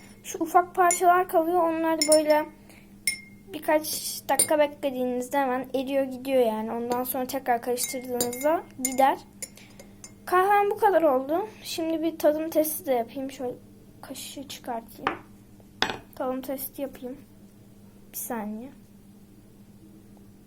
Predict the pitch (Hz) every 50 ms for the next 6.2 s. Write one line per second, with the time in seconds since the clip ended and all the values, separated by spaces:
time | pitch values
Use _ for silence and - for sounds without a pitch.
0 | - - - - - - - - - - - - - - - - - - - -
1 | - - - - - - - - - - - - - - - - 98 98 101 101
2 | 101 101 101 - - - - - - - - - - - - - - - - 294
3 | 285 285 285 294 285 - - 285 285 - - - - 262 269 285 277 269 247 226
4 | 233 - - - - - - - - - - - - - - 269 262 277 277 277
5 | - 320 311 302 311 330 320 311 302 277 254 254 254 254 247 240 247 240 247 247
6 | 285 311 320 349